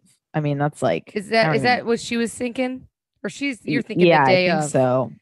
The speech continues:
Speaker 1: I mean,
Speaker 2: But
Speaker 1: like
Speaker 2: that person worked at your venue, or is that just a third party
Speaker 1: No.
Speaker 2: person you hired?
Speaker 1: Third person. And she was like,
Speaker 2: Oh,
Speaker 1: I
Speaker 2: wow.
Speaker 1: th-, I think, like, it was, like, a thousand dollars or something for the day.
Speaker 2: Oh,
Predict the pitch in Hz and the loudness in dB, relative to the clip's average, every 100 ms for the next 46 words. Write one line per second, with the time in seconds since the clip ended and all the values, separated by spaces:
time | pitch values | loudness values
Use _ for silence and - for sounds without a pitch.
0 | _ - 175 190 185 233 262 269 285 - | _ -4 -2 0 0 0 0 0 -2 -4
1 | 214 202 226 - 196 202 196 208 233 254 | -6 -4 -2 -2 -2 -2 -2 -2 -2 0
2 | 208 180 185 190 208 220 208 - 185 170 | 0 -2 -2 -2 -2 -4 -8 -6 -6 -2
3 | 202 190 170 160 143 135 139 - 170 151 | 0 0 2 4 4 2 -2 -6 -10 -10
4 | 156 _ _ _ - 156 147 131 147 113 | -10 _ _ _ -2 0 0 -2 -6 -6
5 | - - 50 _ - 151 - 160 151 147 | -8 -14 -18 _ -10 -4 4 4 4 4
6 | 147 135 - - - _ _ 240 269 190 | 4 2 0 -12 -20 _ _ -10 -6 -4
7 | 220 160 160 - _ _ 156 - 247 - | -6 -8 -12 -20 _ _ -14 -12 -16 -14
8 | - 190 208 302 - 214 - 170 - - | -12 -10 -10 -10 -8 -10 -6 -8 -8 -8
9 | 185 190 190 160 143 175 - _ - - | -6 -4 -2 2 4 2 0 _ -20 -20
10 | - - - 160 156 151 143 131 131 160 | -18 -20 -6 -2 -2 -4 -8 -6 -6 -4
11 | 247 233 165 | -6 -12 -16